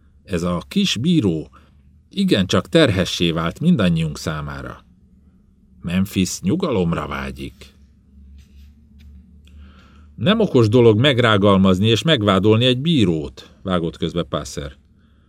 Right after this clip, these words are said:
"Visszatérek, és ki fogom deríteni az igazságot. A fáraó nevére esküszöm, hogy visszatérek."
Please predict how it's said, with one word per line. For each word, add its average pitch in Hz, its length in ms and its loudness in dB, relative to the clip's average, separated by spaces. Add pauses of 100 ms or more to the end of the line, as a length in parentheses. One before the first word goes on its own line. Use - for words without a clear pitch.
(280)
"Visszatérek, 92 960 -2
és 107 200 -6
ki 226 140 -4
fogom 135 340 4
deríteni 123 500 2
az 156 100 2
igazságot. 85 800 -4 (640)
A - 100 -8
fáraó 165 460 4
nevére 131 380 6
esküszöm, 135 540 4
hogy 104 300 2
visszatérek." 101 1000 0